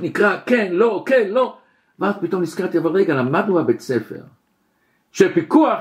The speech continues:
נפש דוחה שבת. אני לא יודע מה יהיה מחר. עכשיו יש לי את הרגש הזה, את האמונה הזאת, את הגילוי האלוקי הזה." אני חוזר בחזרה.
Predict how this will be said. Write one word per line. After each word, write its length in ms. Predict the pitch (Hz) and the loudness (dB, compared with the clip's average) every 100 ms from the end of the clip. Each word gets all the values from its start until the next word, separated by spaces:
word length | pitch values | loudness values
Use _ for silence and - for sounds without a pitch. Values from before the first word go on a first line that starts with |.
| 185 | -8
נפש 580 | 190 262 247 214 180 | -6 -4 -2 -2 -2
דוחה 340 | - 151 170 151 | -4 -8 -4 -6
שבת. 640 | - 110 92 87 - _ - _ _ _ _ _ _ _ - _ _ _ _ - | -6 -14 -14 -18 -20 _ -20 _ _ _ _ _ _ _ -20 _ _ _ _ 0
אני 140 | 220 | 4
לא 80 | 311 | 4
יודע 280 | 349 320 311 | 4 2 2
מה 200 | 269 240 | 2 0
יהיה 160 | 214 175 | 0 -4
מחר. 420 | 139 - 82 67 - _ _ _ _ _ _ _ | -8 -12 -16 -18 -20 _ _ _ _ _ _ _
עכשיו 580 | - - - - 277 277 220 | -4 -2 -4 0 2 2 0
יש 180 | 214 - | -4 -6
לי 60 | |
את 120 | - | -8
הרגש 520 | 180 170 247 208 135 131 | -6 0 0 0 -6 -10
הזה, 160 | 127 | -10
את 120 | 139 | -6
האמונה 440 | 165 156 160 165 156 | -6 -4 -2 -2 -2
הזאת, 300 | 120 101 - - - | -2 -6 -8 -16 -2
את 120 | - 180 | 0 2
הגילוי 440 | 156 208 311 277 | 0 4 4 4
האלוקי 440 | 233 208 - 180 | 0 -2 -4 -6
הזה." 240 | 120 90 - - _ _ _ _ _ - - _ _ _ _ _ _ _ _ _ _ _ - | -6 -10 -18 -20 _ _ _ _ _ -20 -20 _ _ _ _ _ _ _ _ _ _ _ -2
אני 180 | 202 220 | 0 2
חוזר 320 | - 160 147 | 0 0 0
בחזרה. 500 | 113 110 92 - - | -2 -6 -12 -16 -20